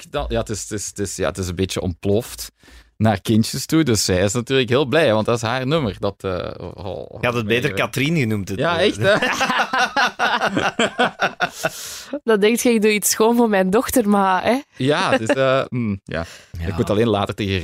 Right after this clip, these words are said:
Speaker 1: René gaan uitleggen. Dat zal moeilijker zijn tegen dochter twee.
Speaker 3: Ja,
Speaker 2: Ja.
Speaker 3: of daar ook een liedje van
Speaker 2: Waarom
Speaker 3: maken.
Speaker 2: heb ik geen liedje?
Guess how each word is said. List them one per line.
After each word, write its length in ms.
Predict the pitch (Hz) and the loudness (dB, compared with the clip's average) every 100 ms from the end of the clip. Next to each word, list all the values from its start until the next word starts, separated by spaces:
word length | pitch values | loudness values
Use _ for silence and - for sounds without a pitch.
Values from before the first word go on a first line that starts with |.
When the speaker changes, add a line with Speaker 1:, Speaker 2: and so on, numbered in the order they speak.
| 90 | -2
Speaker 1:
René 160 | 90 107 | 0 0
gaan 160 | 107 | 0
uitleggen. 380 | 87 - 85 87 | -2 -2 -4 -4
Dat 100 | 107 | -8
zal 140 | - 117 | -8 -6
moeilijker 380 | 107 95 - | -6 -6 -8
zijn 200 | 85 80 | -8 -8
tegen 220 | 85 82 85 | -10 -10 -8
dochter 320 | 85 - - | -10 -12 -20
twee. 340 | - 101 104 98 | -10 -6 -6 -6
Speaker 3:
Ja, 400 | 185 175 120 120 | -2 2 2 2
Speaker 2:
Ja. 60 | 120 | 0
Speaker 3:
of 80 | 151 | 2
daar 220 | 160 175 | 2 4
ook 160 | 190 | 4
een 100 | 233 | 4
liedje 240 | 226 240 170 | 2 2 2
van 100 | 151 | 2
Speaker 2:
Waarom 180 | 170 185 | 2 2
Speaker 3:
maken. 100 | 175 165 | 2 2
Speaker 2:
heb 40 | |
ik 140 | 175 170 | 2 2
geen 200 | 214 214 | 2 2
liedje? 560 | 233 226 262 240 139 | 2 0 2 2 0